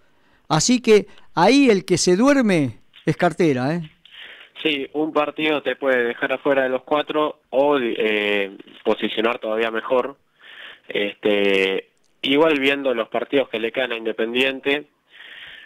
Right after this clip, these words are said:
Speaker 2: yo creo que si pierde contra River, que no me parecería raro, eh, tampoco hay que entrar en pánico.
Speaker 1: No,
Speaker 2: Porque
Speaker 1: no.
Speaker 2: te queda Riestra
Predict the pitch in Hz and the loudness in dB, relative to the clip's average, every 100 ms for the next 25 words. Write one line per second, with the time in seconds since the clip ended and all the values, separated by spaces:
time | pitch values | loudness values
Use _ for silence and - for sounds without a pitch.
0 | - _ - - 139 143 139 127 120 113 | -20 _ -6 -2 -2 -2 -2 0 0 -2
1 | - 113 113 117 120 _ _ _ - 151 | -2 -2 0 0 -2 _ _ _ -6 -4
2 | 156 151 135 123 117 120 120 127 135 147 | -4 -6 -8 -8 -4 -2 -2 -4 -4 -2
3 | 147 151 _ _ - 104 117 117 - 110 | -4 -8 _ _ -10 -6 -2 -2 -4 -6
4 | - 113 117 120 123 131 151 175 _ _ | -6 -4 -4 -2 -2 -4 -8 -16 _ _
5 | _ _ _ _ - 104 101 101 95 90 | _ _ _ _ -4 -2 0 0 0 0
6 | 90 87 - 113 113 120 131 123 107 104 | -2 -6 -6 -6 -2 -2 0 -4 -4 -6
7 | 113 107 104 95 90 85 90 - _ _ | -6 -6 -6 -6 -6 -8 -12 -16 _ _
8 | _ 269 240 196 - 196 185 185 202 - | _ 2 4 2 -4 -2 0 0 -2 -10
9 | _ _ _ _ - - - - 113 110 | _ _ _ _ -20 -20 -20 -4 -2 0
10 | 120 117 123 135 147 - 131 127 | -2 -4 -4 -4 -4 -4 -4 -4